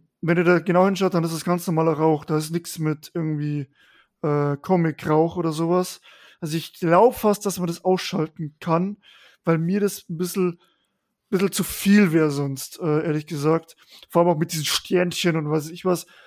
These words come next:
Ich glaub fast irgendwie, dass es auch ein bisschen Tuning ist, so. Du kannst das Tuning hernehmen oder so.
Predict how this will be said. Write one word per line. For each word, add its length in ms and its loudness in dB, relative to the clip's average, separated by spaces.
Ich 160 -12
glaub 280 4
fast 360 -2
irgendwie, 200 -4
dass 180 0
es 220 -10
auch 160 -10
ein 100 -20
bisschen 300 -6
Tuning 540 0
ist, 280 -4
so. 220 -6
Du 100 -16
kannst 320 -6
das 200 -4
Tuning 400 -6
hernehmen 320 -2
oder 120 -4
so. 240 -6